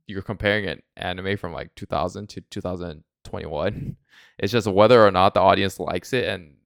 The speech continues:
dislikes it. And I feel like that's just the more correct way of keeping track of it. And, but there was significant discrepancy between their taste versus our taste, and it's gonna just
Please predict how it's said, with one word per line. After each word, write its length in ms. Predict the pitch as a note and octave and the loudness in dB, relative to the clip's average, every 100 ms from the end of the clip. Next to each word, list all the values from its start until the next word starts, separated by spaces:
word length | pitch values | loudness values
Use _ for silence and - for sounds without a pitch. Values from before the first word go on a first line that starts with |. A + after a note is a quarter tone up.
| _ | _
dislikes 480 | F#2 G2 - A2+ - | -16 -14 -10 -10 -6
it. 180 | D#3+ - _ _ - | -6 -6 _ _ -10
And 80 | G2+ | -6
I 60 | G#2 | -4
feel 180 | D3 | 0
like 160 | F3 D#3 | 0 2
that's 200 | C#3 - | 0 0
just 380 | C3 - - - | -4 -4 -12 -4
the 120 | A2 | -2
more 280 | G2 F#2 G#2+ | -2 -2 -2
correct 400 | - F2 F#2 - | -2 -4 -4 -4
way 180 | F2+ G#2+ | -4 -4
of 100 | F#2+ | -4
keeping 240 | G2+ F#2+ | -12 -14
track 260 | - - G2+ | -18 -18 -12
of 80 | B2 | -10
it. 160 | C#3 | -10
And, 200 | A2 F#2+ | -10 -6
but 220 | G#2+ G#2 | -4 -2
there 300 | F#2+ G2+ D2 - _ | 0 0 -2 -10 _
was 240 | F#2 A2+ - | -10 -10 -8
significant 800 | - G#2+ A#2 C3+ D3 D3+ B2+ _ _ _ _ _ _ _ _ _ | -10 -10 -10 -10 -8 -8 -8 _ _ _ _ _ _ _ _ _
discrepancy 1160 | G#2 G2 - G#2+ G#2+ A#2 G#2 - F#2+ F#2 F2+ F2 | -10 -10 -4 -2 -2 -4 -6 -8 -4 -4 -4 -6
between 680 | F#2 F#2 - G2 G2 F#2 F2 | -8 -10 -8 -6 -6 -8 -6
their 200 | F2 G2+ | -2 -2
taste 340 | - F2 F2+ | -2 -6 -6
versus 240 | E2+ E2+ - | -10 -12 -6
our 200 | E2+ F2 | -4 -4
taste, 340 | G2 F2 - | -4 -6 -6
and 100 | D2 | -12
it's 120 | D#2+ | -8
gonna 200 | C3 A#2+ | -4 -2
just 280 | F#2+ G2+ - | -2 -6 -8